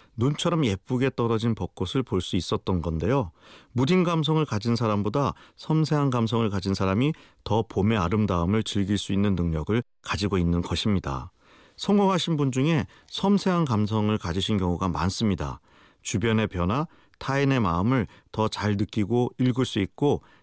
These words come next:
예술적, 창조적 능력도 더 가지고 있는 경우가 많기 때문입니다. 아, 이렇게 섬세한 감정을 가졌다는 것은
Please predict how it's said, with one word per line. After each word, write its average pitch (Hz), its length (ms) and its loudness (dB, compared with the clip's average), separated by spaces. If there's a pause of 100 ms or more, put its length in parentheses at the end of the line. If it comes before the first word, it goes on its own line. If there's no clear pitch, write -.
(140)
예술적, 117 720 -2
창조적 160 520 0
능력도 101 560 0 (240)
더 - 140 -8
가지고 101 380 -2
있는 98 200 2
경우가 85 400 -2
많기 78 360 -6
때문입니다. 82 720 -2 (760)
아, - 120 0
이렇게 151 280 0
섬세한 180 460 0
감정을 139 400 2
가졌다는 113 480 0
것은 104 340 0